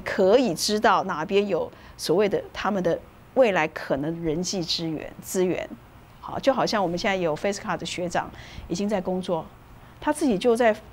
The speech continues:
Facebook 他们说：“我可以帮你们找 intern，哪一位fafsa的孩子，你是，呃，学的是 business，你把你 resume 递过来，我可以帮你修，我可以帮你改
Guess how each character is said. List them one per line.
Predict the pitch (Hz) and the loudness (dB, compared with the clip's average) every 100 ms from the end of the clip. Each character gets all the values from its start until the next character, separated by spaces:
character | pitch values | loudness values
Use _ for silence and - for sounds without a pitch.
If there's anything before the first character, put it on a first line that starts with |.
| - | 0
Facebook | 233 - 233 | 0 2 -2
他 | 202 220 | -2 -2
们 | 214 196 | -4 -2
说 | - 185 185 | 2 2 2
：“我 | 196 185 | 0 -2
可 | - | 2
以 | 254 | 2
帮 | - 220 220 - | 4 0 -2 -6
你 | - 175 | -8 -6
们 | 175 | -4
找 | 180 131 | -4 -4
intern， | 202 190 - 170 - - - - - - - - | -4 -6 -6 -8 -10 -18 -20 -20 -20 -20 -20 -10
哪 | 202 185 | -4 0
一 | 220 | 4
位 | 247 | 4
fafsa | 226 220 226 - 170 - - | 6 4 2 -2 -4 -4 -10
的 | - | -4
孩 | - 143 147 | -2 0 0
子， | - 151 - - - - | -2 -6 -8 -16 -18 -8
你 | 190 170 | -2 0
是， | - 226 180 123 - - - - - | 2 2 2 0 -8 -20 -20 -20 -10
呃， | - 156 131 107 - - - - - - | -6 -2 -2 -4 -6 -16 -20 -20 -20 -10
学 | - 208 | 2 4
的 | |
是 | 208 208 | 4 2
business， | 226 233 185 - - - - - - - - | 0 0 -4 -4 -10 -12 -18 -20 -20 -20 -10
你 | 196 | -4
把 | 202 | -2
你 | 175 | 0
resume | 196 208 202 147 | 2 2 2 -2
递 | - 170 | -2 -4
过 | 180 | -2
来， | 156 95 - - - - - - - | -4 -6 -12 -20 -20 -20 -20 -20 -4
我 | 175 | -2
可 | - | 2
以 | 226 | 2
帮 | 202 196 | 4 0
你 | 208 180 - | 0 -6 -2
修， | - - 196 202 - | 2 4 4 2 -6
我 | 202 180 | -4 -2
可 | - 285 | 4 6
以 | |
帮 | 247 | 6
你 | 240 | 4
改 | 240 180 143 | 4 2 2